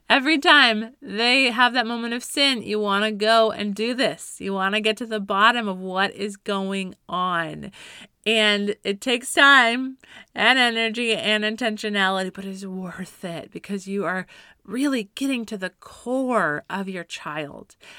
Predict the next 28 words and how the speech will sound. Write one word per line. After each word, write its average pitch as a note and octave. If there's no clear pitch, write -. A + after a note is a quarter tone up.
and G3
you're G#3
helping G3+
them F#3+
learn F#3
how A#3+
to -
make F#3
those F3+
better D#3+
choices E3+
and D#3+
why A3
they're D4+
making G#3+
those G3+
choices G#3+
in A3
the A3+
first D4+
place. E3+
What A3
is B3
going F#3
on E3+
in F3+
their F#3
heart? -